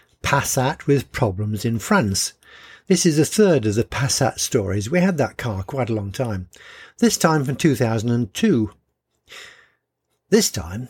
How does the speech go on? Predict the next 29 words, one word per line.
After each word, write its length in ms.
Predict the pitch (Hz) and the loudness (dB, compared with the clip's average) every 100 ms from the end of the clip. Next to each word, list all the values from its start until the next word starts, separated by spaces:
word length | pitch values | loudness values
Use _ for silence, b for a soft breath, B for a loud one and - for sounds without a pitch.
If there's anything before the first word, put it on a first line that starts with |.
| - | -6
we 160 | 147 151 | 2 4
were 100 | 135 | 4
on 160 | 143 185 | 4 4
our 120 | 165 | 4
way 260 | 110 113 | 2 0
down 280 | 113 123 131 | 2 0 0
France 380 | - 117 113 107 | -2 -2 -2 -6
towards 540 | - 175 113 107 101 | -2 0 2 0 0
the 60 | 123 | -6
Bordeaux 500 | 104 127 113 160 139 | 0 2 4 4 4
area. 500 | 113 113 113 110 107 _ _ _ _ b b b _ | 2 0 0 -2 -4 _ _ _ _ b b b _
By 160 | 220 233 | 2 4
now, 280 | 156 143 151 | 4 2 2
we 160 | 139 | 4
had 160 | 139 123 | 4 2
changed 400 | - 117 123 117 | 0 0 0 0
the 80 | 127 | 0
caravan 560 | 131 101 95 92 92 B B B | 0 -2 -4 -6 -8 B B B
and 100 | 156 | 0
had 140 | 160 160 | 0 0
s-, 320 | - - - | -2 -2 -4
<laughs> 40 | - | -4
had 560 | - 160 - - 135 | 0 0 0 0 -2
something 420 | - 160 123 131 120 | 2 0 2 0 2
more 180 | 117 | 2
modern, 440 | 123 143 113 98 92 B B | 2 0 0 -4 -6 B B
with 160 | 139 120 | 2 4
larger 480 | 131 139 135 120 123 | 4 6 4 2 2
windows, 560 | 143 107 95 101 98 | 0 0 0 0 -2